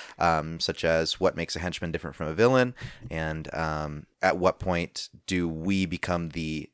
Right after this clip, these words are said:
character in video games versus when we're playing a stabilized character.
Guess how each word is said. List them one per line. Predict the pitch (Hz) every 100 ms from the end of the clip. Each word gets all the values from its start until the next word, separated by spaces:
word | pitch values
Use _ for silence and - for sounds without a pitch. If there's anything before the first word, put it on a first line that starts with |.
| -
character | - 80 76 - 76 73
in | 78 76 76 76 -
video | 76 82 80
games | 76 78 78
versus | 76 78 - 76
when | 80 69
we're |
playing | 69 76 71
a |
stabilized | 69 104 101 95 90
character. | - 90 82 - 78 78